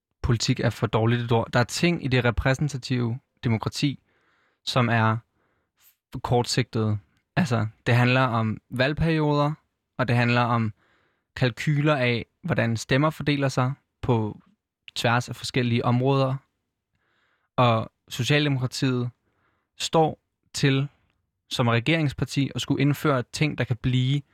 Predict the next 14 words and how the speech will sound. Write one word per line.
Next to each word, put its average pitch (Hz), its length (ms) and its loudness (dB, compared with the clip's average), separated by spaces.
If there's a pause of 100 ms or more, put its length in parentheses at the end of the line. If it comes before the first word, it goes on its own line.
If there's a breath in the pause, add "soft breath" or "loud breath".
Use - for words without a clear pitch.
(1040 soft breath)
oplevet 127 580 2
som, 113 380 0 (340)
øhm, 110 640 0 (420)
ubehagelige 135 560 2
i 117 60 -4
befolkningen. 113 760 -4 (240)
Fordi 120 420 0 (720)
at 127 220 0 (1160)
det 135 60 2
er - 40 -4
klart, 147 420 0 (440)
at 135 120 0
den 147 140 4
her 147 200 2